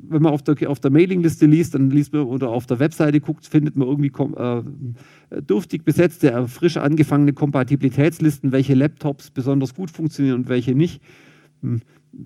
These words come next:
der war natürlich nicht auf der Liste. Ich hab's einfach mal installiert und es hat einfach funktioniert. Also ich kann mich in keinster Weise an der Stelle beklagen.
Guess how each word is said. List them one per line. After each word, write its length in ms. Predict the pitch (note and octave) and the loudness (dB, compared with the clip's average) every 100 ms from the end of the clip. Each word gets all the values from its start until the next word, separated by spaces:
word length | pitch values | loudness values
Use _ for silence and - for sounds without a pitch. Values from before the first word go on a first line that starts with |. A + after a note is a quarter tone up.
| - | 0
der 140 | C#3 C#3+ | 2 4
war 100 | C3+ | 2
natürlich 400 | C3+ D3 B2+ A2 | 0 0 -4 -4
nicht 180 | F3+ | -2
auf 160 | D#3+ D3+ | 0 2
der 100 | D#3 | 4
Liste. 280 | D#3 D#3+ C3+ | 4 2 -2
Ich 100 | C3 | -2
hab's 200 | B2+ - | -4 -6
einfach 200 | A#2+ C3+ | -4 -2
mal 140 | B2 | -2
installiert 460 | B2+ B2+ A#2 C#3+ D3 | -2 -2 0 0 -2
und 40 | |
es 120 | A#2+ | -6
hat 100 | - | -6
einfach 260 | - A#2+ B2+ | -8 -6 -8
funktioniert. 560 | A#2+ A#2+ - A#2 A#2+ A#2+ | -10 -14 -10 -8 -6 -8
Also 200 | - A2 | -10 -14
ich 100 | - | -8
kann 160 | B2+ | -6
mich 220 | A#2+ A#2 | -6 -6
in 80 | C3+ | -8
keinster 360 | A#2 B2+ B2 A#2 | -6 -6 -4 -4
Weise 220 | A#2+ A#2 | -2 -4
an 80 | A2+ | -6
der 100 | A#2 | -8
Stelle 240 | B2 A#2 | -6 -8
beklagen. 520 | - A#2 A2 A2 A2 | -8 -8 -8 -6 -8